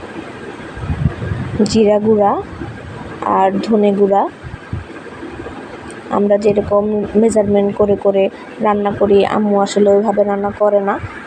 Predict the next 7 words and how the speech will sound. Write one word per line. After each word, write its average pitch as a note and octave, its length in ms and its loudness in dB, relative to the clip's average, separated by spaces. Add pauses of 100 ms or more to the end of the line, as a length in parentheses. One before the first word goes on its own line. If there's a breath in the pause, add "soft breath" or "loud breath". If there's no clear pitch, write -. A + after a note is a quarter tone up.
(120)
আম্মু F#3+ 220 4 (120)
সবসময় G3+ 520 2
আম্মুর F#3+ 240 4 (100)
আন্দাজ F#3+ 240 2 (140)
মতোই F#3+ 340 2
রান্না F#3+ 240 2 (100)
করে। G3+ 200 4